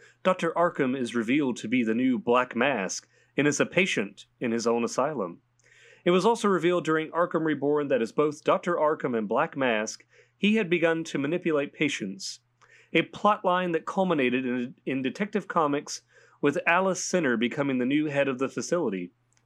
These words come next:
but secretly working with Arkham slash Black Mask. It was also revealed that these special patients were figments of Arkham's imagination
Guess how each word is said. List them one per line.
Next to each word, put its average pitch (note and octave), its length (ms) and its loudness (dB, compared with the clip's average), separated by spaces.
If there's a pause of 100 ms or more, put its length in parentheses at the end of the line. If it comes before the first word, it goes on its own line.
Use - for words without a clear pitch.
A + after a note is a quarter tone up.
(140)
but - 240 2
secretly C3+ 480 -2
working A2+ 420 -2
with G2+ 300 -6
Arkham F3+ 460 0 (320)
slash C3+ 500 0
Black A#2+ 300 -2
Mask. A2 640 -6 (600)
It F#3+ 60 4
was G3+ 160 2
also A#3 220 2
revealed F3+ 380 2
that E3+ 60 0
these D3 160 -2
special F#3 320 0
patients D3+ 500 -2
were C3+ 120 0
figments D#3+ 600 0
of D#3+ 100 -2
Arkham's D#3 520 0
imagination D#3 800 0